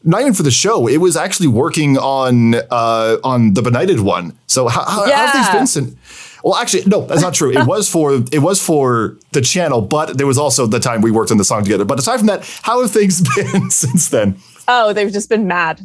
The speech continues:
Speaker 2: They've been wild. Uh, you know, just been doing so much music, um, mainly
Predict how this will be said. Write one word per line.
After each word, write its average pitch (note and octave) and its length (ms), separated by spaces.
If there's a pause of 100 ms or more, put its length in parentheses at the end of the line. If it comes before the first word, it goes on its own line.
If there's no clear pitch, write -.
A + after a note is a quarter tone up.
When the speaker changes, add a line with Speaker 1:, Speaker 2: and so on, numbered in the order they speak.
Speaker 2:
They've F#3+ 140
been F3+ 320
wild. F#3 580 (100)
Uh, D#3+ 500 (160)
you F3+ 140
know, D#3+ 400 (680)
just G3+ 360
been G3 360 (160)
doing F3 300
so F#3 240
much F#3 240
music, E3 560
um, D#3+ 320
mainly E3+ 600